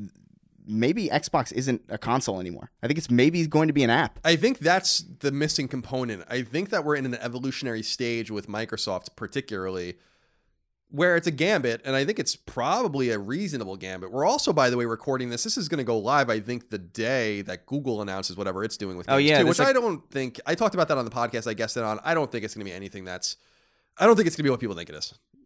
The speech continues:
Speaker 2: Like, I
Speaker 1: Yeah.
Speaker 2: don't think it's gonna be a console the way you think it's a co-, gonna be a console.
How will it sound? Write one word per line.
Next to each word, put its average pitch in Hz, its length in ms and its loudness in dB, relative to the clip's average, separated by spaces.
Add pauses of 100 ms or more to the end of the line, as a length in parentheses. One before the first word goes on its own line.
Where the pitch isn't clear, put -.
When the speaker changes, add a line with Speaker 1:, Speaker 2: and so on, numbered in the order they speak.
Speaker 2:
Like, 117 100 2
I 120 40 8
Speaker 1:
Yeah. 143 60 8
Speaker 2:
don't 160 80 4
think 151 100 2
it's 151 100 -2
gonna 147 80 0
be 139 60 2
a 117 80 0
console 123 560 -2
the 120 60 -4
way 107 140 -2
you 95 120 -6
think 90 160 -14
it's 85 100 -16
a 104 60 -14
co-, 92 180 -10
gonna 95 180 -14
be 80 80 -10
a - 20 -14
console. 80 460 -12